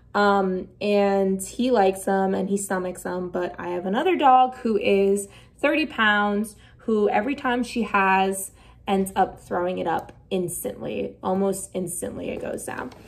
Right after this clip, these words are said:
So if you know that a ingredient can make your dog sick, I would highly recommend taking a look at the long ingredients list. Another thing that I'm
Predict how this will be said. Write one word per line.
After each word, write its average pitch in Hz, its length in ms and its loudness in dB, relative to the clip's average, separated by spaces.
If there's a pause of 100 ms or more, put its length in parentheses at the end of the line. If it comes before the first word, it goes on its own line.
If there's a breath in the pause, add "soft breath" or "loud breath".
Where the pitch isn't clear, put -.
(240 loud breath)
So 226 600 -2
if 226 240 -4
you 262 240 -2
know 254 360 4
that - 720 -2
a 202 440 6 (960 loud breath)
ingredient 254 840 2 (420 loud breath)
can 240 240 0
make 220 240 2
your 226 140 2
dog 190 340 4
sick, 254 320 0
I 196 100 0
would 202 120 2
highly 208 340 2
recommend 202 480 0
taking 190 360 -4
a 180 80 -4
look 180 380 -6
at 175 280 -4
the 185 340 -2
long 180 340 0
ingredients 185 600 0
list. 285 560 0
Another 175 340 -2
thing 175 220 -8
that 175 100 -6
I'm 160 240 -6